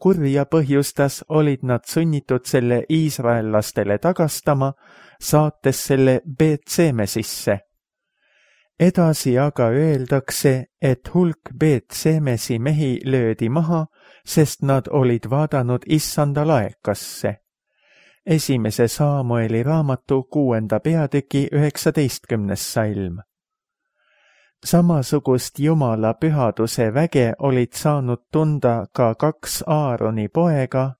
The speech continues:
Nadab ja Abihu, kes olid toonud Issanda ette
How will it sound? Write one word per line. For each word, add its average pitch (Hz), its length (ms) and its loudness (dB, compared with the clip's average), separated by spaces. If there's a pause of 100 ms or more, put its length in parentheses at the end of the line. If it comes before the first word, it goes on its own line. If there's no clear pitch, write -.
(140)
Nadab 143 520 0
ja 110 280 0
Abihu, 151 640 -2 (560)
kes 151 340 0
olid 143 440 0
toonud 143 460 0
Issanda 117 640 -2
ette 139 560 0